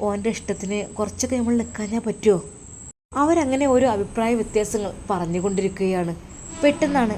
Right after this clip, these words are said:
അതാ നവാസും ഷമ്മാസും അവരെല്ലാവരും കൂടി വരുന്നത്. പുതിയാപ്ല ഇറ-,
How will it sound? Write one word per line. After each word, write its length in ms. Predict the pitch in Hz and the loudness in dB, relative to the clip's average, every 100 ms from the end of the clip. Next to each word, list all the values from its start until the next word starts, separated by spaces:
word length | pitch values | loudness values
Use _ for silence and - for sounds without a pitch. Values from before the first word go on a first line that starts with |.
| 185 | -4
അതാ 180 | 269 269 180 - - 208 | -2 -2 -4 -10 -10 -4
നവാസും 640 | 202 185 185 185 - 190 185 - - | -2 2 2 0 -2 -4 -6 -8 -6
ഷമ്മാസും 500 | 208 170 170 170 202 | -4 -4 -4 -4 -4
അവരെല്ലാവരും 520 | 180 202 202 196 196 185 | -2 0 0 0 0 0
കൂടി 180 | 190 175 - 185 | -2 -4 -8 -2
വരുന്നത്. 460 | 190 170 180 180 202 - - - - - - - - - | 0 2 0 0 -2 -4 -14 -14 -14 -14 -12 -12 -12 -6
പുതിയാപ്ല 500 | 208 185 185 185 226 - | -2 0 0 0 -2 0
ഇറ-, 240 | 202 202 | -4 -4